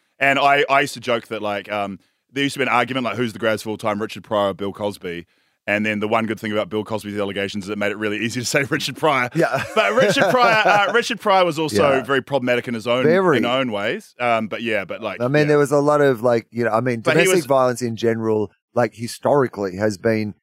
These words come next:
Speaker 2: like, it's very hard to look. There's a whole bunch of people who,
Speaker 1: Yeah.
Speaker 2: you know, would be struck off our cultural,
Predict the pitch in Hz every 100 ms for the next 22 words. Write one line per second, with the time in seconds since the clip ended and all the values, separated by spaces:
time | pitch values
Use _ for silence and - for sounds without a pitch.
0 | _ - 117 120 113 131 123 113 117 104
1 | 110 110 _ 110 107 107 107 98 107 123
2 | 107 107 107 - 104 90 107 104 104 104
3 | 95 - _ - - - 117 117 107 107
4 | 101 104 110 - - 117 113 107 104 101
5 | - 104 - 104 101